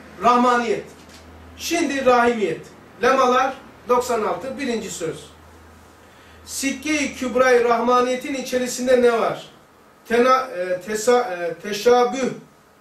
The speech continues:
tenasüp, intizam, insicam, lütuf, merhamet. E, efendim bu rahmaniyet.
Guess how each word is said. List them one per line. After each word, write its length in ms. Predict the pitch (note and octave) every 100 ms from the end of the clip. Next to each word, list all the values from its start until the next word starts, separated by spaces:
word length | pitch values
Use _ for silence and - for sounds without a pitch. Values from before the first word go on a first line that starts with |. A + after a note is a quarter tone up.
| _ _ -
tenasüp, 640 | A3 A#3 G#3+ G3+ C4 D4 - - _ _ _ -
intizam, 720 | A3+ A#3 A3 E3+ A3+ C4+ C4+ - - _ _ -
insicam, 840 | A3 A#3 G3+ G3 D#3+ B3 C#4 C#4 - _ _ _ _ _ _ -
lütuf, 500 | G#3+ B3+ C4+ C#4+ C#4+ - - _ -
merhamet. 680 | G#3+ B3 B3 A#3 G#3+ - - _ _ _ _ _
E, 60 | E3+
efendim 640 | E3+ E3+ - A3+ C4 C#4 C#4+
bu 120 | C#4+
rahmaniyet. 720 | C#4 C4 C#4 C4+ C4 A3 D3+